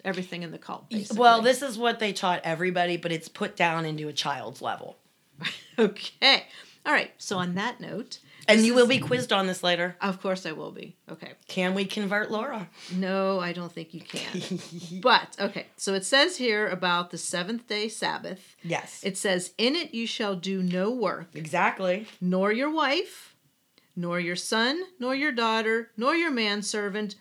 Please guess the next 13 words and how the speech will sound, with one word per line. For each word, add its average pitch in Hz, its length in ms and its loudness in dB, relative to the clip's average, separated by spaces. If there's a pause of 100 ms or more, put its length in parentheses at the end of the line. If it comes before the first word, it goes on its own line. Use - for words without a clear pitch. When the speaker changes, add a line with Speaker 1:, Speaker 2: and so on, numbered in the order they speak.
(120)
Speaker 1:
nor 185 200 0
your 269 180 0
maidservant." 180 880 -2
Speaker 2:
Notice 233 300 10
that 254 160 6
slaves 220 440 4
are 190 80 4
acceptable. 151 680 -2 (360)
Speaker 1:
Okay, 208 260 4
but 208 160 -4
this 240 140 -2
is, 226 40 -6
no, 202 280 0